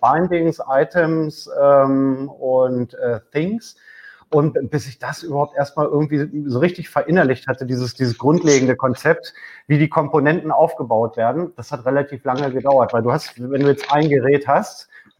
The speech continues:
nehmen wir an, hier so ein, so, so ein Multisensor, wie der hinten an der Wand hängt, ähm,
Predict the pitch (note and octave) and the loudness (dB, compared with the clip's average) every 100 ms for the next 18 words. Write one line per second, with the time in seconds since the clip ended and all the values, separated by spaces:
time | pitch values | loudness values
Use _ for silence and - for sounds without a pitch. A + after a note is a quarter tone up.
0 | A#2+ _ _ _ _ - B2+ C#3+ D#3 B2+ | -20 _ _ _ _ -14 -2 2 4 4
1 | E3 D#3+ C#3 C#3+ C3 C3 B2 B2+ B2 D3+ | 2 0 0 -2 -4 -6 -4 -2 2 2
2 | G3 F#3+ F3 F3+ F3 D#3 D3 D#3 E3 D3 | 0 -2 -2 -2 -2 -2 -2 -2 -4 -8
3 | C3+ B2 C#3 E3 F#3 G3+ - _ _ _ | -4 0 0 0 -2 -2 -6 _ _ _
4 | _ _ - - - D#3 C#3 D3 D3 D3 | _ _ -20 -20 -6 2 4 6 4 4
5 | D3 | 2